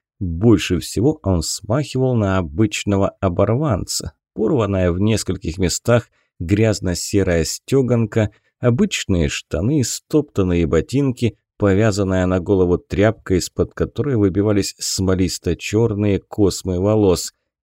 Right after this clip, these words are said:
и плотницкий топор, закрепленный на поясе. «Да иду я, иду!» Вслед за ним на поляну вывалился второй. «Ебаный хер!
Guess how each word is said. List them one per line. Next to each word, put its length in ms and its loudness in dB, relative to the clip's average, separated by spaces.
и 140 2
плотницкий 960 -2
топор, 640 0
закрепленный 840 -2
на 140 0
поясе. 600 0
«Да 160 -8
иду 500 0
я, 200 -4
иду!» 540 2
Вслед 420 2
за 160 0
ним 220 -2
на 120 -2
поляну 460 -2
вывалился 680 2
второй. 640 2
«Ебаный 1040 0
хер! 480 0